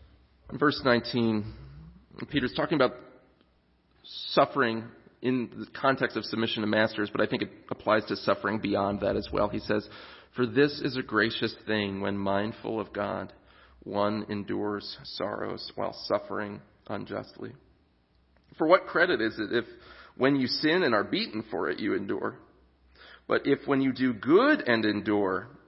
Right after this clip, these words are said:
and suffer for it and endure, this is a gracious thing in the sight of God. So what kind of suffering does the apostle have in mind here?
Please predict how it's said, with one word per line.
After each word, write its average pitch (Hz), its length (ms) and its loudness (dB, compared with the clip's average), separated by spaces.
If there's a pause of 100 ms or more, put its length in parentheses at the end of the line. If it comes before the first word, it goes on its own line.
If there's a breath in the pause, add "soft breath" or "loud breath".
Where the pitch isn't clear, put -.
(1040)
and 110 100 -2
suffer 107 400 0
for 107 140 0
it 98 80 -2
and 98 120 -2
endure, 101 380 -2 (480 loud breath)
this 156 260 6 (140)
is 113 160 0
a 104 80 -2
gracious 107 640 0
thing 104 380 -4
in 104 100 -6
the 104 80 -8
sight 101 380 0 (220)
of 113 180 -6
God. - 380 -4 (1700)
So 165 140 -4
what 151 360 0 (180)
kind 135 460 2 (800)
of 113 120 -2 (120)
suffering 104 520 0 (640)
does 110 180 -6
the 110 100 0
apostle 101 420 0
have 101 200 4
in 98 80 -4
mind 98 300 -6
here? 101 300 -10